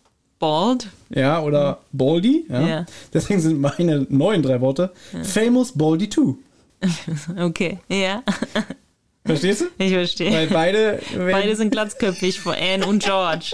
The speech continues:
Speaker 1: Ja, ist richtig. Ja, ja.
Speaker 2: Ich habe jetzt so gedacht, so Famous Five und das Five so durchgestrichen,
Speaker 1: Ja.
Speaker 2: dahinter Two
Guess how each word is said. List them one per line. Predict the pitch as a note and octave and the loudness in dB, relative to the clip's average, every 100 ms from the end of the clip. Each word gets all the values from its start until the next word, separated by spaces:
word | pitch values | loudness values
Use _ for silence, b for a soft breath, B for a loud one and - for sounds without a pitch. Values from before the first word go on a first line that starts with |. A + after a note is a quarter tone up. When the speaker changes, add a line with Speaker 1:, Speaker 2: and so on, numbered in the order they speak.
| F3 | -4
Speaker 1:
Ja, | E3+ | -2
ist | E3+ E3+ | -4 -2
richtig. | F3 C#4+ D#3 D3+ | -2 -4 -4 -6
Ja, | D#3 D#3 | -4 -2
ja. | D#3 D#3 - | -4 -4 -4
Speaker 2:
Ich | F3 | 0
habe | F3+ | 2
jetzt | F3+ E3+ | 0 0
so | |
gedacht, | E3+ E3+ | 0 0
so | E3+ E3 | 0 -6
Famous | - G3 F3 E3 | -2 0 0 -2
Five | - D#3+ G3+ | -2 0 0
und | F#3+ | -2
das | D#3 | -2
Five | - D#3 E3+ | 0 0 0
so | - | -2
durchgestrichen, | D3+ F#3 A3+ F3 - D3 G#3+ | 0 0 0 -2 -2 0 2
Speaker 1:
Ja. | A3+ | 2
Speaker 2:
dahinter | D#3+ D#3+ D#3+ | 2 0 -2
Two | - G3 G#3+ | -2 0 0